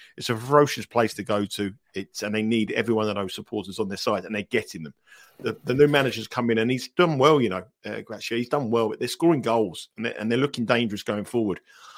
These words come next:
I did say to you when we spoke about the Arsenal game, I thought they'd get, cause Arsenal lots of problems, create lots of chances, couldn't put the ball in the back of the net, and that was a team without a striker.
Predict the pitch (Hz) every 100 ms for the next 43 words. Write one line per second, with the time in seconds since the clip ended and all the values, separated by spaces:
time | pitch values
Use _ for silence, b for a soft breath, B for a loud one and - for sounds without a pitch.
0 | B B 117 107 165 - 135 127 - 123
1 | 123 117 113 107 - 110 113 110 110 117
2 | 113 117 120 113 127 139 113 135 - 143
3 | 120 120 120 120 117 - 131 - - 143
4 | 175 165 104 87 - - - 135 143 160
5 | - 143 160 151 147 - 170 165 147 123
6 | 127 123 113 113 107 127 123 - 117 147
7 | 139 120 - 127 117 113 113 - - 123
8 | 110 -